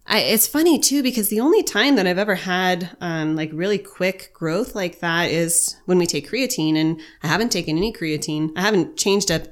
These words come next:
anything, actually. So yeah, that's just gonna be something we test. And for me, with the way that I lift, it's almost impossible for me to ever not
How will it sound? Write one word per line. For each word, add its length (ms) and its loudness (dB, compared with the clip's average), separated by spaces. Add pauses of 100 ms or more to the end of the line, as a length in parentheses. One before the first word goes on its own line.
anything, 540 -2 (180)
actually. 440 0
So 340 2 (1040)
yeah, 240 2 (320)
that's 220 0
just 180 0
gonna 160 4
be 160 2
something 400 4
we 120 4
test. 440 0
And 280 4 (160)
for 220 2
me, 600 6 (140)
with 200 0
the 100 4
way 240 4
that 380 2
I 140 0
lift, 400 -2
it's 180 -2
almost 240 2
impossible 580 0
for 140 -2
me 140 4
to 200 -2
ever 160 0
not 480 4